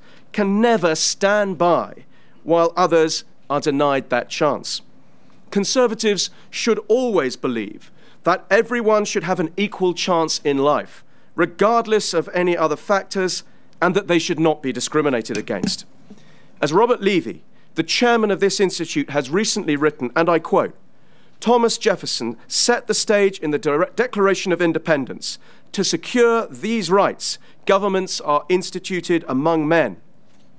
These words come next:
The primary purpose of government is to safeguard individual rights and prevent some persons from harming others. Heterosexuals should not be treated preferentially when the state carries out that role, and no one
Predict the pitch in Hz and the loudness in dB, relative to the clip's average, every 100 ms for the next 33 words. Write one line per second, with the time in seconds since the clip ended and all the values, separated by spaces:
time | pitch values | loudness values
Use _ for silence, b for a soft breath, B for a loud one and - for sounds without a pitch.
0 | b b b b 160 - 240 254 214 214 | b b b b -4 2 4 4 4 0
1 | 226 220 214 - 131 - 185 165 101 85 | 2 0 0 -4 0 2 0 0 -4 -10
2 | - b b b 156 - - 240 220 214 | -18 b b b -4 -2 0 4 2 2
3 | 220 185 180 220 208 175 185 156 139 208 | 0 2 2 0 0 0 0 0 0 2
4 | 220 220 - - b b - 175 180 190 | 2 0 -6 -8 b b -2 0 2 2
5 | 175 - 185 170 - 170 - 156 - 143 | 2 0 2 2 2 0 0 -4 -4 -8
6 | - 165 151 151 143 147 110 - - - | -2 0 2 0 0 0 0 -6 -10 -10
7 | b b b b 220 226 233 - 220 196 | b b b b -2 2 2 2 0 0
8 | 196 180 175 - b b - 190 165 233 | 0 0 0 -6 b b -2 0 2 2
9 | - 165 - 170 139 139 - 151 - 147 | 2 -4 0 -2 -2 -6 0 -2 2 2
10 | 190 190 185 170 165 B B 160 156 - | 2 0 2 2 0 B B 2 2 0
11 | - 175 160 - b - 185 165 143 156 | 2 0 0 -8 b -2 0 2 2 2
12 | 139 143 127 120 143 107 - - b b | 0 -2 -2 0 0 -2 -6 -20 b b
13 | 165 170 175 247 220 117 104 | 0 0 2 2 2 -4 -4